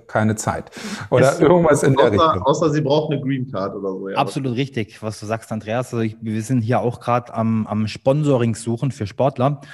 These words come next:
Speaker 3: Und, äh, die meisten, die dann ein Sponsoring machen, die, die einen Vertrag mit uns eingehen, fangen erstmal klein an, ne? Und dann
Speaker 1: Mhm.
Speaker 3: gucken sie, wie entwickelt sich das, was kommt zurück und dann wird das immer höher,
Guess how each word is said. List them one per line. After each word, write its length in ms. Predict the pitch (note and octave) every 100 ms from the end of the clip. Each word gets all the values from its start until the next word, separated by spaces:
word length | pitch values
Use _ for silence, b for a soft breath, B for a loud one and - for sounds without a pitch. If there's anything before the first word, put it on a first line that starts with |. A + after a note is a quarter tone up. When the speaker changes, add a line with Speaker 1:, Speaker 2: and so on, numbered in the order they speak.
| B
Speaker 3:
Und, 340 | A2 G#2+ G#2+ G#2+
äh, 240 | A2 A2
die 140 | G#2
meisten, 560 | G#2+ A2+ D3+ - - C3+
die 180 | A#2+ C3
dann 440 | B2 A#2 A2+ A2+
ein 120 | -
Sponsoring 640 | A2 F2+ B2 C3 A#2+ A2+ A2
machen, 360 | C#3 C3+ C3 - _
die, 220 | A#2 G#2+ G#2
die 80 |
einen 80 | A2
Vertrag 440 | G#2+ G#2+ A2 B2+ -
mit 140 | A2+
uns 160 | A2 -
eingehen, 360 | G#2+ G#2+ G#2+
fangen 220 | F#2+ G2+ F#2
erstmal 280 | F#2+ G#2
klein 320 | - F2+ F#2+ F#2
an, 180 | F2+
ne? 200 | F2+ A2+ - _ _ _ -
Und 40 | G#2+
dann 60 |
Speaker 1:
Mhm. 40 | G2+
Speaker 3:
gucken 200 | A2+ A#2
sie, 160 | A2 G#2
wie 100 | A2
entwickelt 440 | G2 A#2+ - A2
sich 160 | A2+ -
das, 240 | G#2+ -
was 140 | G2+ -
kommt 240 | A2+ G#2+
zurück 340 | - A2+ A#2 G2+
und 80 | G2+
dann 160 | G#2
wird 140 | G2 G2+
das 140 | G2
immer 260 | - G#2 F2+
höher, 340 | F#2+ F#2+ F#2+